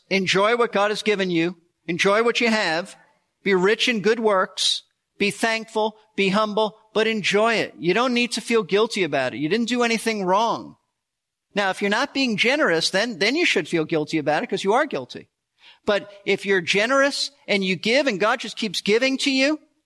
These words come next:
then that's fine. Then that's his sovereign plan for you. He may at some time take it all away.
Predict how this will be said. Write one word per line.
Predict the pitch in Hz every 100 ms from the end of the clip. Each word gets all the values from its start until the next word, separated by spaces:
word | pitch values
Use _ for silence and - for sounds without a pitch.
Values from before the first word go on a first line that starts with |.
| -
then | 233
that's | 269 -
fine. | 285 294 233
Then | 170 202
that's | 240 -
his | 262 - -
sovereign | - 226 214 247
plan | 233 254 285
for | - 180
you. | 151 - - - - _ _ _ _
He | 147 233
may | 220 240
at | 254
some | - 233
time | - 240 247
take | 233 -
it | 208
all | 208 208
away. | 202 311 -